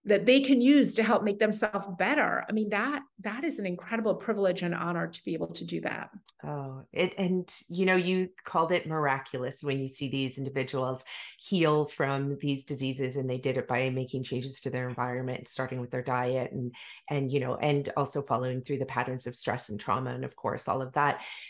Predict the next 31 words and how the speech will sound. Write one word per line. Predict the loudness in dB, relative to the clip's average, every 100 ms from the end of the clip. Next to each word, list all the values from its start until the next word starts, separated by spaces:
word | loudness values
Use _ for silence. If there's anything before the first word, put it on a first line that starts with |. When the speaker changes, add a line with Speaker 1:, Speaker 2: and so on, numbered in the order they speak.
| -2
Speaker 2:
But | 0 2 2
it | 2
is, | 4 2 -2 -6
it | -2 2
is | 4 2 -2 -14 _ _ _ _ _ _ -4
a |
brilliant | -4 -2 2 2 2 0 0
thing | 0 0 0
to | -4
watch | 0 2 0
somebody | -2 0 0 0 0 -2 -4 -6 _ -16 -4
be | 2
able | 2 2
to | -2
reclaim | -4 -6 0 0
their | 2 0
life, | 2 2 2 -2 -4
to | -2
get | 0 0
their | -2 -2
energy | 0 4 4 2 -2
back, | 2 2 2
to | -2
be | -4
able | -2
to | -2
play | -6 -6 -4
with | -2
their | -2
kids | -4 -4 -4 -2
again, | 0 2